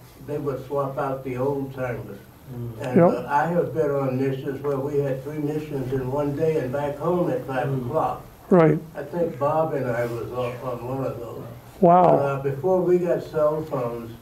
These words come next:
Speaker 3: Yeah.
Speaker 1: it was a everyday almost, uh, thing.
Speaker 3: Hmm.
Speaker 1: And, uh, uh, we, we saved quite a few people's lives. But
Speaker 3: That's
Speaker 1: today, everybody have a radio, a
Speaker 3: Yep.
Speaker 1: cell phone of some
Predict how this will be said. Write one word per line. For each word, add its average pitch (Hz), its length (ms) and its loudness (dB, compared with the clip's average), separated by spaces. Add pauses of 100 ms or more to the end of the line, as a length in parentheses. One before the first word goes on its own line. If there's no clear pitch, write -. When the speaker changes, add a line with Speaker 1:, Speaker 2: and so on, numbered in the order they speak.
(120)
Speaker 3:
Yeah. 170 280 8
Speaker 1:
it 175 200 -2
was 147 200 0
a 123 280 -4
everyday 147 600 0
almost, 135 560 0 (180)
uh, 117 220 -4 (260)
thing. 170 460 0 (280)
Speaker 3:
Hmm. 160 180 -6 (120)
Speaker 1:
And, 127 360 -4
uh, 117 400 0 (920)
uh, 127 180 -4 (120)
we, 156 300 0 (180)
we 156 240 -4
saved 147 460 -2
quite 156 220 4
a 139 80 0
few 156 200 -6 (120)
people's 135 380 -4
lives. 151 340 -2 (1040)
But 185 180 2
Speaker 3:
That's 180 120 6
Speaker 1:
today, 170 520 2
everybody 151 680 0
have 147 220 -2
a 143 80 2
radio, 139 760 0
a - 180 -4
Speaker 3:
Yep. 165 240 8
Speaker 1:
cell 160 300 0
phone 143 320 -2
of 135 180 -6
some 160 220 -4